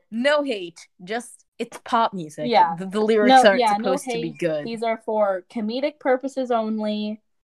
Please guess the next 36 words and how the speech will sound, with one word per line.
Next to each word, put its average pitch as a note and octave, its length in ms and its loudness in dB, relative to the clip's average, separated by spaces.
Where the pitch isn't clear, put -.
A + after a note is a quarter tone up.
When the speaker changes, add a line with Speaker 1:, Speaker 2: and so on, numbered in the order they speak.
Speaker 2:
Uh, G#3 320 6
Simon, A3+ 560 -8
you A#3+ 140 -8
would A#3+ 140 -2
know G3 520 -8
how G3 260 -4
hard F#3 300 -4
it F#3 40 -10
is F#3 160 -12
to - 100 -16
write F3 220 -6
a F3+ 40 -14
song, F3 600 -10
I F3+ 80 -6
assume. F3+ 400 -6
It's, G#3 100 6
Speaker 1:
Music A3+ 280 4
Speaker 2:
I - 20 -4
Speaker 1:
is F3 140 -4
Speaker 2:
assume F3 140 -6
it's D#3 60 0
Speaker 1:
fucking D3+ 240 0
Speaker 2:
difficult. D#3+ 300 -4
Speaker 1:
difficult. E3 220 -10
Yeah. D#3+ 240 -2
Speaker 2:
So, F#3+ 520 6
yeah, F#3 300 4
no A#3+ 200 2
hate C#4+ 220 -6
to A3 80 0
anyone. A3 600 -6
We're G#3+ 160 -2
just A3+ 180 -6
having G#3 300 0
a G#3 100 -2
laugh. F#3 380 -4